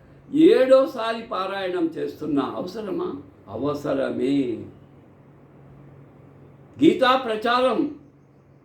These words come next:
ఒక పుణ్య కార్యం, ఒక యజ్ఞం, ఒక యాగంలా నేను భగవద్గీతను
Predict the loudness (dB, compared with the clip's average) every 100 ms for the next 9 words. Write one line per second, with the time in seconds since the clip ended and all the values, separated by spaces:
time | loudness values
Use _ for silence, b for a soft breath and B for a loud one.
0 | -14 -12 -4 0 2 0 -4 -2 0 2
1 | 2 0 -6 -16 -10 -4 0 0 0 -2
2 | 0 0 -2 -6 -4 -2 0 0 2 2
3 | 0 -6 -18 _ -20 -12 0 4 6 6
4 | 2 0 -2 -2 -4 -2 0 0 -2 -2
5 | -4